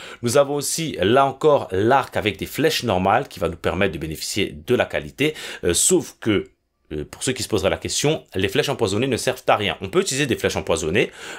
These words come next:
mais en utilisant une flèche empoisonnée, euh, qu'on taperait n'importe où, on va endommager, euh, la, la, la peau de l'animal au même titre qu'une flèche normale, euh, d'autant plus que de toute façon avec une flèche normale, si on met une tête, on le one shot. Donc il n'y a aucun intérêt à utiliser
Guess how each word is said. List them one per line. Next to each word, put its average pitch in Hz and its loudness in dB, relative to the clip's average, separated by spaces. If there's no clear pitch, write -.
mais 95 2
en 160 2
utilisant 123 0
une 127 0
flèche 110 -2
empoisonnée, 104 2
euh, 85 2
qu'on - -6
taperait 104 0
n'importe 98 -2
où, 156 -2
on 101 0
va 92 2
endommager, 87 0
euh, 71 0
la, 80 2
la, 78 0
la 76 0
peau 135 -2
de 107 -2
l'animal 95 2
au 98 -6
même 101 0
titre - -4
qu'une 98 -6
flèche 131 0
normale, 117 4
euh, 90 2
d'autant 107 0
plus - -4
que - -6
de 117 0
toute - -6
façon 104 0
avec 143 0
une 95 -6
flèche 104 -4
normale, 104 2
si - -6
on - -4
met 85 -4
une 80 -8
tête, 139 0
on 85 -6
le 92 4
one 117 4
shot. 117 2
Donc 110 -2
il - -10
n'y 107 2
a 101 2
aucun 180 2
intérêt 127 2
à 98 4
utiliser 98 -2